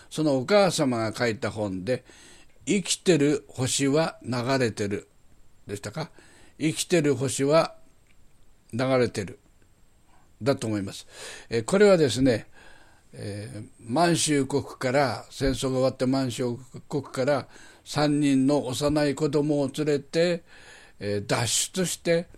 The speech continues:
日本にやってくるという、もう聞くも涙、語るも涙の本なんですね。え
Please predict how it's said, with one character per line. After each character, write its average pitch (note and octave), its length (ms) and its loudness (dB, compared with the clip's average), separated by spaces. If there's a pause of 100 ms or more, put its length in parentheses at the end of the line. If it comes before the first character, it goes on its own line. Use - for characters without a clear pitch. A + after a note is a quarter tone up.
(340)
日 D#3+ 120 -2
本 D3 240 2
に A#2+ 80 2
や A#2+ 160 -2
っ B2 60 -12 (200)
て F3 140 2
く F3 160 -2
る D#3+ 120 0
と C3 140 0
い B2+ 300 0
う、 A#2 80 -4
も D#3 260 -2
う - 40 -2
聞 - 200 -10
く F#3+ 140 -8
も D#3 160 0
涙、 E3+ 640 -2 (300)
語 D#3 320 -2
る D3 120 2
も C3+ 160 2
涙 D3 420 0
の F#3 140 2
本 E3 280 2
な A#2 120 0
ん F#2 80 -8
で F#2+ 160 -10
す A#2+ 80 -6
ね。 D#3+ 320 2 (1000)
え G2 560 0